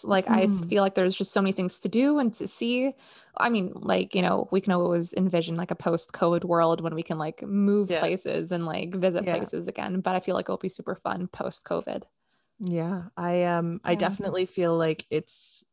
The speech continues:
Speaker 2: well overdue for me to go back
Speaker 1: Mm-hmm.
Speaker 2: as an adult. <laughs>
Speaker 1: Yes. <laughs>
Speaker 2: Yeah. Uh, speaking of post-covid traveling, are there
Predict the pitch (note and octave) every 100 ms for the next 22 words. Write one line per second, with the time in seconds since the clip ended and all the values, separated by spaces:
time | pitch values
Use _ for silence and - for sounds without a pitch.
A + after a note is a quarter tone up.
0 | _ - D#3+ E3 D#3+ D#3+ D#3+ D#3 - D3+
1 | D#3+ D#3 D3 D3 D3 D#3 D3+ D3 D3 D3
2 | D3 D3 C#3+ D3+ - - A#3 A3+ A3 A3
3 | D#3 D3+ D3 - - D#3 D#3 D3+ - -
4 | - - A3+ G4 - C5 D#5+ G#3+ G#3 F3
5 | - - - A#3+ - - B3 - - _
6 | _ _ _ - - _ _ _ _ _
7 | _ G3+ F#3+ - - E4 C5 E4+ - A3+
8 | G#3 - G3+ F3 E3 - D#3+ D#3 D3+ D3
9 | C3+ C#3 - F3 F3 E3+ E3+ F#3 F#3 F#3+
10 | F#3+ F#3